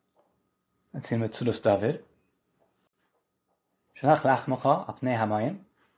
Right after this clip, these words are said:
V'lo tachshov shamayim yolich oso l'mirachok,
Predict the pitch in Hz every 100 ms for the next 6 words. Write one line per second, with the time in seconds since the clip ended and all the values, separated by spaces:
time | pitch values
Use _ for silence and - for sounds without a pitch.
0 | _ _ _ _ _ _ _ _ _ _
1 | _ _ _ _ 123 185 285 190 202 -
2 | 127 - 123 120 151 170 135 143 - 117
3 | 135 190 165 - 151 175 - 120 117 -
4 | _ _ _ _ _ _ _ _ _ _
5 | - 113 117 113 110 - 123